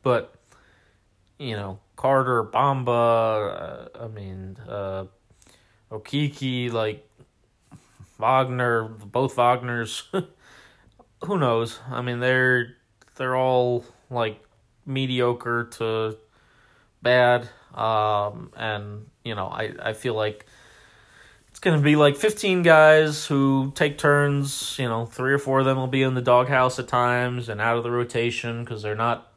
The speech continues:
not giving him enough and not, you know, playing with enough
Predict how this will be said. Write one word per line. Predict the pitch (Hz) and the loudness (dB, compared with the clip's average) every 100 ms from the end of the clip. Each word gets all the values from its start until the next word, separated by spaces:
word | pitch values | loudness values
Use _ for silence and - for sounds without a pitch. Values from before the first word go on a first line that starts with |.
| _ _ - | _ _ -6
not | 131 131 135 | -2 -2 -2
giving | 127 127 | -4 -2
him | 131 | -4
enough | 123 120 123 120 - | -2 0 2 0 -4
and | 107 104 | -8 -4
not, | 120 - _ _ - _ _ | -4 -4 _ _ -20 _ _
you | 117 | -12
know, | 107 | -12
playing | - 120 127 | -6 -2 -2
with | 123 123 | -4 -4
enough | 123 120 - | -2 -4 -6